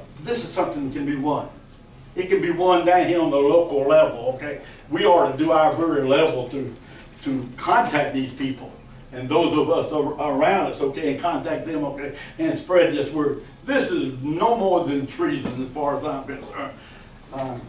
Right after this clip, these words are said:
please, uh, take that. Please, uh, um, understand and comprehend what's going on.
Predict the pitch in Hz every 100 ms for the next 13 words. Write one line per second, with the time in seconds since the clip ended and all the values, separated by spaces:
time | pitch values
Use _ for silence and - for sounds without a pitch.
0 | - - - - - - - - 262 175
1 | 165 - - - - - - - 165 180
2 | - - - 262 - 170 151 151 151 151
3 | 139 127 120 110 - - - - - -
4 | - - 175 175 - 175 190 - 175 180
5 | - - 180 165 175 - 156 147 - -